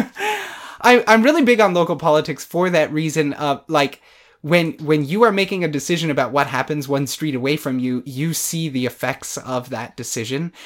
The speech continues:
as opposed to, like, when you're expressing opinions about a decision that's made in Washington, D C,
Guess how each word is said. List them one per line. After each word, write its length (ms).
as 100
opposed 380
to, 280
like, 240
when 160
you're 140
expressing 420
opinions 400
about 300
a 40
decision 420
that's 180
made 180
in 120
Washington, 500
D 160
C, 440